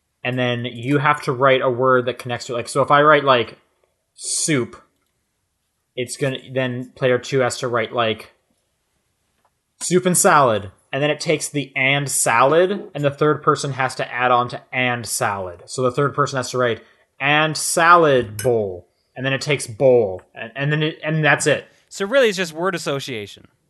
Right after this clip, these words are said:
Speaker 1: Basically, but then the, the scoring comes in with once you've made, like, a two-word word association, right?
Speaker 2: Mm-hmm.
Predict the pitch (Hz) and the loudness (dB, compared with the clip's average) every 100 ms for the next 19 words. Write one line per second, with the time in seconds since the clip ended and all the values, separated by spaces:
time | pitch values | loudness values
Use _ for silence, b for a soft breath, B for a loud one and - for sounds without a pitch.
0 | _ _ _ 131 190 185 156 143 135 151 | _ _ _ 6 6 6 2 0 0 0
1 | 175 170 151 143 - - 175 180 190 185 | 0 0 -2 -4 -4 0 6 6 6 2
2 | 202 190 185 220 220 170 135 127 131 175 | 0 0 0 0 -2 -4 -6 -4 0 0
3 | 175 196 135 143 147 156 147 147 143 131 | 2 -2 0 0 0 0 -2 -8 -8 -6
4 | 123 - 170 147 151 156 127 123 _ 139 | -6 -4 -2 4 4 4 0 -12 _ -2
5 | 139 131 - 110 - 110 107 113 104 107 | 0 0 -2 -4 -4 -8 -8 -10 -8 -4
6 | 131 - _ 127 120 | -4 -6 _ -16 -14